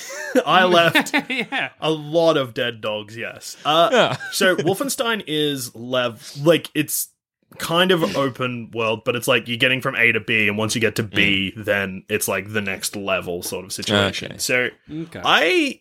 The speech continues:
Speaker 1: the bodies definitely stay there for a while, but I can't remember if they do fade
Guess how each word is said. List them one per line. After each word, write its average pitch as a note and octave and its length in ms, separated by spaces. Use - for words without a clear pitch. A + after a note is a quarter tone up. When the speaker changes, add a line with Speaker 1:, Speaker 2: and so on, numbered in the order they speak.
Speaker 1:
the D3 180
bodies C4+ 360
definitely G3+ 380
stay A3 180
there G3 120
for F3+ 120
a D#3 60
while, C#3+ 340
but C3 140
I D3 60
can't F3+ 180
remember A3+ 220
if A#3 80
they G#3+ 120
do C#3 220
fade A#2 540